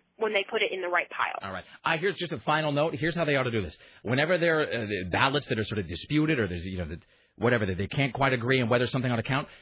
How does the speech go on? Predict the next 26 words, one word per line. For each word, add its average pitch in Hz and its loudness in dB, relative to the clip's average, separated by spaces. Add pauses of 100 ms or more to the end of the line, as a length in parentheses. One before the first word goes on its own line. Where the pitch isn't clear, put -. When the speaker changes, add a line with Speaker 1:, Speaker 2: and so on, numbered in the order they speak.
(160)
Speaker 2:
those 185 2
ought 220 4
to 208 -2
be 175 0
counted 165 0
by 131 2
somebody 143 0
in 113 2
a 101 2
different 107 0
state 110 0
altogether. 95 -2
We 101 2
ought 160 2
to 170 -6
do, 160 2
you 160 -2
know, 180 2
it's - -2
like, 156 0
uh, 131 6
you 131 0
would 131 -4
hear 156 0
that 135 2
thing 139 0